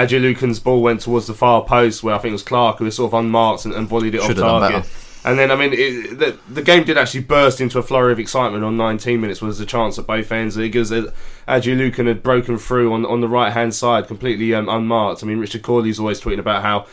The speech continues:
Speaker 1: if you look at how far forward Charlton's fullbacks are being
Speaker 2: Yeah.
Speaker 1: asked to go, there's always gonna be that space in behind, and, and, uh, Hakeeb Adji Lucan, who was a very busy player for them yesterday,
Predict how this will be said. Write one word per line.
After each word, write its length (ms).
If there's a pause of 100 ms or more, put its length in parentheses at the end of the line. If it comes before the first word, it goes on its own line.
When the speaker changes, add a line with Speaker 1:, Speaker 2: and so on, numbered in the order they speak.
(140)
Speaker 1:
if 80
you 80
look 140
at 80
how 120
far 240
forward 320
Charlton's 340
fullbacks 420
are 40
being 140
Speaker 2:
Yeah. 100
Speaker 1:
asked 240
to 60
go, 360 (380)
there's 180
always 240
gonna 180
be 100
that 160
space 260
in 80
behind, 400
and, 160
and, 300
uh, 320
Hakeeb 360
Adji 280
Lucan, 240
who 40
was 100
a 20
very 180
busy 300
player 260
for 100
them 120
yesterday, 460